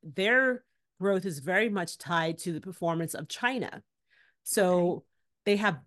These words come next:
Speaker 1: very strong trading ties. And so when China's not doing well,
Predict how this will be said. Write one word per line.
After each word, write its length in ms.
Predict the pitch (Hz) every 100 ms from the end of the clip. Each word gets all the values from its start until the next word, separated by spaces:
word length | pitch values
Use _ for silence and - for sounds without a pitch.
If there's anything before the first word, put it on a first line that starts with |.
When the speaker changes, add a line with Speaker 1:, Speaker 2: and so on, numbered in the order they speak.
| -
Speaker 1:
very 340 | 202 226 240
strong 400 | - 202 180 180
trading 400 | - 175 160 160
ties. 460 | 160 139 - - -
And 180 | 175 165
so 180 | 180
when 140 | 175 170
China's 420 | - 320 302 214
not 200 | 196 170
doing 260 | 175 170 165
well, 400 | 160 156 156